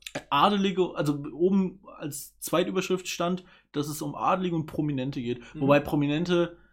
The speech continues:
Speaker 2: Cut.
Speaker 1: also ich, ich sag mal, ich war bei fünf Leuten, die man, ich sag mal, ein bisschen mehr kennt. Drei davon darf ich tatsächlich auch nicht nennen, weil das, äh, also dir persönlich kann ich das gleich sagen,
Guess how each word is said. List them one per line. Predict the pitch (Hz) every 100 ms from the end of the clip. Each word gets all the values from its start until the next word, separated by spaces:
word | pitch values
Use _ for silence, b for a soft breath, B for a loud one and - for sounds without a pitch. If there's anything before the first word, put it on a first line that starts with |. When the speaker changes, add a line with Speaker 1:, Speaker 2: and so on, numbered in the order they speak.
| _
Speaker 2:
Cut. | - 127 117 - _ _ _ _ - - -
Speaker 1:
also | 147 170
ich, | 160 165
ich | 170 165
sag | 175
mal, | 165
ich | 160 151
war | 151 160 156 160 - _ _
bei | - 139 143 143 139 - _ _ _ _ _ _ _ _ _ _ _ _ -
fünf | - - - - 202 269 -
Leuten, | 185 180 214 233 240 262 254 _ _
die | 160 156
man, | 151 147 147 143 -
ich | 139
sag | 139
mal, | 143
ein |
bisschen | 143 147 139
mehr | 143 175
kennt. | 185 196 208 220 b b b b
Drei | - 147 175
davon | 180 175
darf | 151 165 220
ich |
tatsächlich | 226 214 226 214
auch | 214
nicht | 196
nennen, | 202 240 320 -
weil | 147 151 151
das, | 147 143 -
äh, |
also | 135 131 131 120 117 - -
dir | 143 143
persönlich | - 196 139 160 160
kann | 160
ich | 147
das | 131
gleich | 139 131
sagen, | 131 180